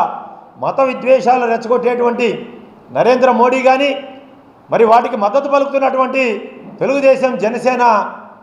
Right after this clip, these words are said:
వైఎస్ఆర్ కాంగ్రెస్ పార్టీల్ని ఈ రాష్ట్రం నుంచే కాదు దేశం నుంచి కూడా సాగనంపాలి. అది ఒక ప్రజలకి ఆయుధంగా ఉన్నటువంటి ఒక ఓటుతోటే సాధ్యం కాబట్టి మరి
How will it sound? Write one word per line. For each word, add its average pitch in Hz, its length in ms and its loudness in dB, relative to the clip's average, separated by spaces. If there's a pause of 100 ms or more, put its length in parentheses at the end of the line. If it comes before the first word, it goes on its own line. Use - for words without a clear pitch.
వైఎస్ఆర్ 247 420 0 (100)
కాంగ్రెస్ 233 360 -4
పార్టీల్ని 214 460 -2 (680)
ఈ - 20 -4 (120)
రాష్ట్రం 233 380 2
నుంచే 254 200 -2 (100)
కాదు 240 220 2 (520)
దేశం 240 300 -2
నుంచి 233 220 -8
కూడా 233 120 4 (120)
సాగనంపాలి. 214 640 0 (420)
అది 175 200 -4
ఒక 208 100 -4 (140)
ప్రజలకి 240 420 -2 (680)
ఆయుధంగా 277 440 2
ఉన్నటువంటి 247 420 -4 (520)
ఒక 180 80 -4 (160)
ఓటుతోటే 247 440 -2 (120)
సాధ్యం 220 340 0
కాబట్టి 220 340 -2 (480)
మరి 180 140 -4